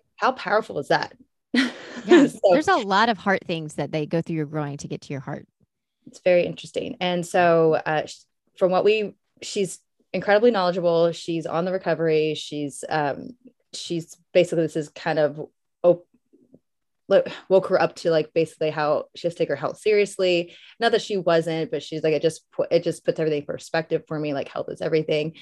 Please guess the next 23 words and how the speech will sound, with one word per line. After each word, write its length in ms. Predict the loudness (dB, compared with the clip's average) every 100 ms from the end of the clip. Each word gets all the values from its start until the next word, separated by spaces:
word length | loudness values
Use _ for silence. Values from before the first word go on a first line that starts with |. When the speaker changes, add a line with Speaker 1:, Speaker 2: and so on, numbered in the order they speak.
| -20 -20 -20 _
Speaker 1:
And, 320 | -4 -2 -2
um, 300 | -4 -8 -12 -4
but 100 | 0
I, 280 | 0 2 0
I 0 |
appreciate 380 | 2 2 4 2
her 100 | 0
putting 240 | 0 2
out 100 | 2
a 40 |
video, 540 | 0 0 2 2 2 0
uh, 240 | -2 -2 -4
because 520 | -8 -4 -2 -2 -4 _ -20 _ _ _
it's 160 | -4 0
really, 400 | 0 0 -2 -6 -4
I 60 |
think 160 | 0 0
it's 100 | 2
great 220 | 2 2
when 140 | 0
stars 500 | -4 -4 0 2 2
like 160 | 0 -2
that 180 | -4